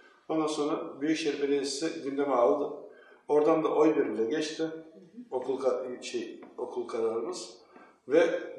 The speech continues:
bir ay askı süreleri beklendi. Nilüfer Belediyesi ve Büyükşehir Belediyesi'nin bir ay askı,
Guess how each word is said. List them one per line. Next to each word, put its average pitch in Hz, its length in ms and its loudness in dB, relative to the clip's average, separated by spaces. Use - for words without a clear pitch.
bir 165 120 4
ay 170 160 6
askı - 280 2
süreleri 147 420 4
beklendi. - 460 -4
Nilüfer 127 360 2
Belediyesi 127 460 0
ve - 40 2
Büyükşehir 131 500 -2
Belediyesi'nin 127 760 -2
bir 151 60 4
ay 156 120 4
askı, 139 280 -2